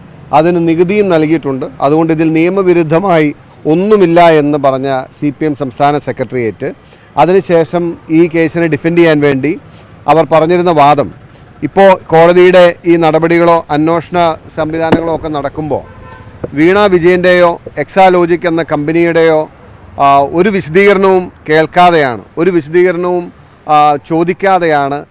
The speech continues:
ഇപ്പോഴുള്ള നടപടികൾ ഉണ്ടായിട്ടുണ്ട് എന്ന് പറഞ്ഞു. അതിന് പിന്നാലെ, ആ, നോട്ടീസ് അയച്ച് വീണ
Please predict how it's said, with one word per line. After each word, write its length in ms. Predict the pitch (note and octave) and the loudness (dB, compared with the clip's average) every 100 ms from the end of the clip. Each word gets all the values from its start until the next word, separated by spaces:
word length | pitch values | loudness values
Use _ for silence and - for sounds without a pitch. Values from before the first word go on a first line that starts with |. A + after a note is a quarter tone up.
| D3 | -16
ഇപ്പോഴുള്ള 480 | - F#3+ F3+ D#3 D3+ D3 - D3 | -4 0 0 2 0 0 -2 -4
നടപടികൾ 400 | D3 D3+ D#3+ D#3+ | -2 -2 -2 -4
ഉണ്ടായിട്ടുണ്ട് 420 | C#3+ D3 C#3+ C#3+ C3+ | -2 -2 -2 -8 -8
എന്ന് 100 | B2+ G#2 | -8 -14
പറഞ്ഞു. 200 | E2 _ - | -16 _ -8
അതിന് 160 | D3+ E3+ | -6 -4
പിന്നാലെ, 400 | D#3 D#3 D#3 D#3 F#3 - - - - C#3+ | -4 0 0 0 -4 -12 -20 -20 -2 2
ആ, 100 | C#3+ D3 | 2 2
നോട്ടീസ് 380 | D#3 F#3 F#3 E3 | 0 -4 0 2
അയച്ച് 300 | C#3+ B2 D#3+ G3 _ - - C3 | 2 0 -6 -8 _ -20 -12 -4
വീണ 180 | D#3 | 0